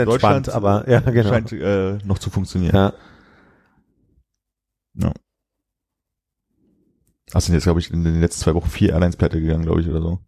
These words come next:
Speaker 2: Also andere waren irgendwie so kleine französische oder sowas, die man halt nicht wirklich kennt, aber ist schon irgendwie komisch. Scheint nicht so zu funktionieren. Das ist bestimmt dieses C O zwei.
Speaker 1: Äh, zu, zu viel, also was ich gehört habe, die Woche war einfach, es gibt zu viele Billiganbieter, ne? Es gibt einfach zu viel Angebot von, von,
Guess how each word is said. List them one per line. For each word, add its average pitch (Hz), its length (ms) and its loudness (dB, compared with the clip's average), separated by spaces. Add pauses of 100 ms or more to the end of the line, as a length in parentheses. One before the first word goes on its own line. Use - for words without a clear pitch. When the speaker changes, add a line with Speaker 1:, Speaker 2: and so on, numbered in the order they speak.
Speaker 2:
Also 78 220 2
andere 82 180 2
waren 80 80 2
irgendwie 80 160 -6
so 80 80 -4
kleine 85 240 0
französische 92 500 -2
oder 87 160 2
sowas, 85 200 -2
die 92 80 -8
man 90 120 0
halt - 140 0
nicht 92 140 -6
wirklich 92 180 -14
kennt, 95 280 -4
aber 78 200 2
ist 80 120 -2
schon - 120 -8
irgendwie - 160 -14
komisch. 85 320 -2 (840)
Scheint - 240 -2
nicht 92 80 -4
so 95 100 -2
zu - 160 -16
funktionieren. 92 720 0 (920)
Das - 140 -18
ist - 80 -16
bestimmt 95 260 -8
dieses 82 160 -6
C - 160 -2
O 80 40 -2
zwei. - 320 -6 (800)
Speaker 1:
Äh, 127 260 4
zu, - 200 -10 (200)
zu 139 140 -4
viel, 160 180 0
also 117 220 0
was 127 180 0
ich 170 180 0
gehört 156 320 4
habe, 139 180 2
die 117 80 -4
Woche 117 220 -4
war 117 160 2
einfach, 117 220 -4
es - 80 -8
gibt - 180 -6
zu 131 80 0
viele 117 260 0
Billiganbieter, 101 800 0
ne? 101 160 2
Es 135 140 0
gibt - 120 -10
einfach 107 200 -4
zu - 300 -6
viel 147 460 2
Angebot 131 600 -2
von, 117 400 -2
von, 123 380 -10